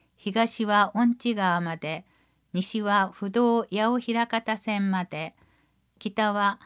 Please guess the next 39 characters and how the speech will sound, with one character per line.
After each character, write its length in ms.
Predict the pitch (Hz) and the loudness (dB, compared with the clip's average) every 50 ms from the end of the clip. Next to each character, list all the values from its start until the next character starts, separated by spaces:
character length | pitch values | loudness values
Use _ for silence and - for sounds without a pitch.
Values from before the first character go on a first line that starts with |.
| - | -4
阪 260 | - 247 262 254 254 | 0 2 4 4 4
奈 140 | 262 254 240 | 4 2 2
道 200 | 240 240 233 226 | 2 0 0 0
路 200 | 220 196 185 190 | 0 0 0 0
ま 160 | 190 185 196 | 2 0 0
で 160 | 190 185 175 175 | 0 -2 -6 -4
が 240 | - 170 175 170 180 - _ | -2 -2 -2 -2 -4 -8 _
す 200 | - - - 226 | -20 -12 -6 -4
で 160 | 220 220 208 | -2 0 0
に 240 | 190 180 175 170 170 | 0 -2 -2 -4 -6
指 240 | - - - - - - | -8 -10 -12 -14 -12 -8
定 220 | - 214 214 208 | -6 -6 -4 -6
さ 160 | 208 - 208 | -4 -4 -4
れ 120 | 196 196 190 | -2 -2 -4
て 180 | 190 - 185 | -4 -4 -4
い 140 | 180 180 175 | -4 -2 -4
ま 180 | 170 170 165 170 | -4 -6 -6 -8
す。 220 | - - - _ _ _ _ _ _ _ _ _ _ _ _ _ _ _ _ _ _ _ _ _ _ | -10 -16 -20 _ _ _ _ _ _ _ _ _ _ _ _ _ _ _ _ _ _ _ _ _ _
新 260 | _ 202 247 240 226 220 | _ 0 2 2 2 0
た 200 | - - 180 170 | -2 -4 -2 -2
に 280 | 170 170 175 170 180 _ _ _ _ | -2 -2 -4 -6 -8 _ _ _ _
ポ 120 | - 208 202 | -6 -6 -6
ッ 20 | |
プ 240 | 196 _ - 247 247 | -6 _ -4 -4 -4
タ 300 | 247 - 247 240 220 208 | -2 0 0 0 0 2
ウ 40 | 202 | 0
ン 80 | 190 185 | 0 -2
住 300 | - - 202 214 240 240 | -2 -4 0 2 4 6
野 180 | 247 247 233 | 6 4 2
堂 320 | 240 - 190 185 180 180 175 | 0 0 0 2 2 0 0
オ 140 | - 185 | -2 -6
ペ 160 | 180 - 240 233 | -6 -4 0 0
ラ 120 | 240 240 | 2 0
パ 240 | 233 - 233 226 214 | 2 2 0 2 2
ー 60 | 214 | 0
ク 140 | 214 - 170 | -2 -6 -4
の 160 | 170 175 170 | -2 -2 0
西 340 | 170 165 180 - - 196 185 | 0 -2 -4 -6 -6 -8 -4
側、 460 | 190 190 180 175 170 170 170 175 185 | -2 -2 -2 0 0 0 -2 -4 -6